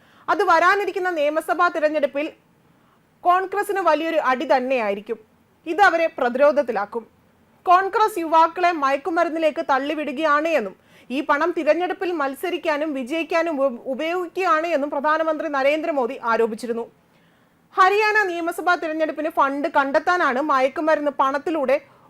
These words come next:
ഉദ്ദേശിക്കുന്നതെന്നും ബി ജെ പി ഒരു പ്രസ്താവനയിലൂടെ പറഞ്ഞിരുന്നു. മുൻ മുഖ്യമന്ത്രി ഭൂപേന്ദർ ഹുഡയും അദ്ദേഹത്തിന്റെ രാഷ്ട്രീയ ശൃംഖലയെയും ലക്ഷ്യം വെച്ചുകൊണ്ടായിരുന്നു ബി ജെ പി ആരോപണം ഉന്നയിച്ചത്.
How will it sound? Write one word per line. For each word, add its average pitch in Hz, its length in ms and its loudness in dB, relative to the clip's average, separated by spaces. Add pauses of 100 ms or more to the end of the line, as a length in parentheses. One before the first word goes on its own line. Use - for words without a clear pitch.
ഉദ്ദേശിക്കുന്നതെന്നും 330 920 -2
ബി 262 200 -6
ജെ 269 160 -4
പി 294 140 -4
ഒരു 277 300 0
പ്രസ്താവനയിലൂടെ 285 880 2
പറഞ്ഞിരുന്നു. 220 540 -2 (640)
മുൻ 269 200 2
മുഖ്യമന്ത്രി 277 560 0
ഭൂപേന്ദർ 285 640 2
ഹുഡയും 269 500 0 (120)
അദ്ദേഹത്തിന്റെ 302 560 0
രാഷ്ട്രീയ 330 480 2
ശൃംഖലയെയും 302 760 -2 (240)
ലക്ഷ്യം 359 340 -2
വെച്ചുകൊണ്ടായിരുന്നു 320 680 0
ബി 269 240 -6
ജെ 277 180 -4
പി 277 220 -8
ആരോപണം 247 500 2
ഉന്നയിച്ചത്. 196 580 -8